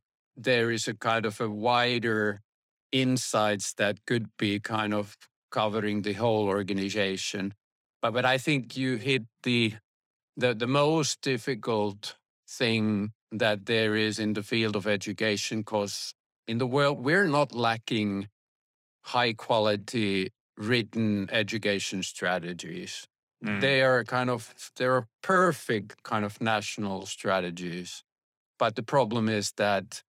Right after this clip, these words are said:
Speaker 1: they don't stick, that they
Speaker 2: Mm.
Speaker 1: don't get implemented. And, and that's something where the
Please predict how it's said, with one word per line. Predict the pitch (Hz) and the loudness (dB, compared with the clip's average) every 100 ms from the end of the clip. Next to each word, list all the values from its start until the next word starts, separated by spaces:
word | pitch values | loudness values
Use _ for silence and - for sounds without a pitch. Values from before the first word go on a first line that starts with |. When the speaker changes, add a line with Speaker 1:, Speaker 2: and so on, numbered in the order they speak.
| _ _ _ _ _ | _ _ _ _ _
Speaker 1:
they | 113 | 0
don't | 101 101 | 0 -2
stick, | - - 80 - - - _ _ _ - | -4 -6 -6 -6 -14 -20 _ _ _ -4
that | 110 110 | -2 0
they | 113 110 107 | 2 4 2
Speaker 2:
Mm. | 101 | 2
Speaker 1:
don't | 107 104 104 101 | 2 2 0 -2
get | 104 98 - | -2 0 -2
implemented. | 107 98 - 95 87 90 - 87 87 - | -2 -4 -4 -4 -2 -4 -6 -4 -4 -6
And, | 98 98 | -6 -4
and | - 107 | -4 0
that's | 117 110 - | 0 0 0
something | 127 107 104 117 101 | 0 0 0 -2 -2
where | 101 101 98 95 | 0 2 2 0
the | 95 98 95 95 | -2 -2 0 -4